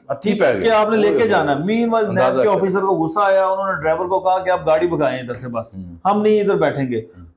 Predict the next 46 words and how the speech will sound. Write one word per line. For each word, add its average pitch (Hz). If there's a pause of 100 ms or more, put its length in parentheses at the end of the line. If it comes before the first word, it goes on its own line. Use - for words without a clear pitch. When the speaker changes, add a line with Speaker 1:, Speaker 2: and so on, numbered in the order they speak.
Speaker 2:
फिर 240
नैब 208
के 214
officer 190
ने 202
वहां 180
से 180
गाड़ी 156
तेजी 170
से 180
भगाई, 151
अपनी 165
van 147
लेके 147
बाहर 160
चले 156
गए 165
और 165
उन्होंने 170
कहा, 170
"जी, 170
पुलिस 175
जाने, 160
एफआई 170
जाने, 160
Speaker 1:
असीं 156
तो 170
निकली। 107
Speaker 2:
हम 226
नहीं 214
इस 175
मामले 170
में 151
Speaker 1:
अच्छा, 156
Speaker 2:
पड़े।" 120
Speaker 1:
ठीक, 107
फिर? 110 (260)
Speaker 2:
उसके 247
बाद 202
फिर 202
दूसरी 196
स्ट्रेटजी 180
ये 175
आई 170
कि 175
जी, 180